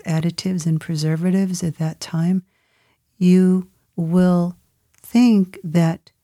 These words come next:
those foods are okay because they helped you to get through a really challenging situation.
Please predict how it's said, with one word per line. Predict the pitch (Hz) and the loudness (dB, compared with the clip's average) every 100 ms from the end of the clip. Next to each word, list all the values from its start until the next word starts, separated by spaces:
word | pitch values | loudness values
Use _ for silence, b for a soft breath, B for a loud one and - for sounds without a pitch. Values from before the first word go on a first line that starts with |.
| _ | _
those | 165 180 175 175 175 - - | 2 4 4 2 -2 -8 -12
foods | - - 226 202 165 165 - - _ _ _ _ _ _ _ _ | -12 0 2 4 2 -2 -12 -20 _ _ _ _ _ _ _ _
are | 190 185 | 2 4
okay | 175 175 - 226 175 165 _ _ _ _ _ | 2 0 -2 -2 -2 -6 _ _ _ _ _
because | 185 180 185 175 165 - 349 _ _ | -8 -2 0 0 -2 -10 -18 _ _
they | 175 180 185 | 0 2 0
helped | 180 - 170 160 _ | -2 -4 -4 -4 _
you | 170 165 | -2 0
to | 165 156 | 0 -2
get | 160 156 _ | -6 -8 _
through | - 208 190 | -6 -2 -2
a | 160 | -2
really | 156 147 147 | -2 -2 -4
challenging | - 156 151 151 147 143 | -2 0 0 0 -2 -4
situation. | - 151 - 147 156 - 139 | -6 -8 -4 -2 -2 -4 -6